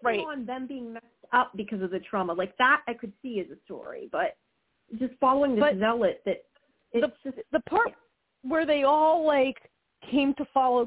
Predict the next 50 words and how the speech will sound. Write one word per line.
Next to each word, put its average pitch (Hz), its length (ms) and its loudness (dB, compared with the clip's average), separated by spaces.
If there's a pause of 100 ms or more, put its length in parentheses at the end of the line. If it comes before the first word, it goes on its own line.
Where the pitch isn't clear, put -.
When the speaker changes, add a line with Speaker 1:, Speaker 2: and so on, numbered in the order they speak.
Speaker 1:
God 233 480 0
while 220 160 -2
they 220 120 -4
were 226 80 -4
in 226 60 -6
Afghanistan, 233 1200 -4
and, - 120 -8 (500)
and, 226 240 -2
like, 208 460 -2 (720)
yeah, 277 180 0
the 233 80 -6
part 285 300 0
where, 262 220 2
like, 233 340 2 (760)
they 269 140 0
were 269 100 2
in 262 60 -4
church, 311 240 2
and 294 200 2
what, 330 140 2 (140)
so 359 140 2
here's 392 200 0
the - 60 -20
part 349 160 2
I 285 60 4
really 330 260 0
didn't 311 180 0
get. 240 240 0 (140)
He 247 160 -6
tells 466 240 0
that 403 220 0
story 359 280 0
how 254 360 4 (260)
they 285 140 0
did 302 180 -2
the - 60 -6
government's 294 420 -2
dirty 269 240 2
work, 247 460 0 (560)
and, 254 240 -4
and 269 100 -2
he's 262 120 -4
like, 262 180 0
"Oh, 262 120 2
the 247 200 -4
things 269 240 0
we 240 160 -4
did 233 240 2
after 220 240 -2
the 214 100 -8